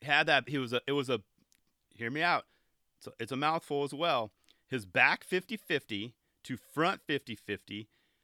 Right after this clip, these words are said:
to front fifty fifty at twenty-three twenty-one.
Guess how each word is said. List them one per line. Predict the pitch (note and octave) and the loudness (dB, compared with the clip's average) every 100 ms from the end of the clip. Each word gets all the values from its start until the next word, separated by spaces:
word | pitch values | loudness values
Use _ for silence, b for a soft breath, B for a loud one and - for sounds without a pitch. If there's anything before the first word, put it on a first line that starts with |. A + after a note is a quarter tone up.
| _ _ _ _ - | _ _ _ _ -8
to | D#3 | -8
front | - G3 F#3+ | 0 0 0
fifty | - C#3+ - | -4 -6 -6
fifty | A#2 - G#2 - A#2 C#3 _ _ _ _ _ _ _ _ _ _ | -8 -6 -8 -8 -10 -12 _ _ _ _ _ _ _ _ _ _
at | G2 | -14
twenty-three | - A2+ A2+ - A#2 | -10 -8 -8 -6 -8
twenty-one. | G#2+ A2+ G#2+ G#2 G2 | -8 -8 -6 -6 -8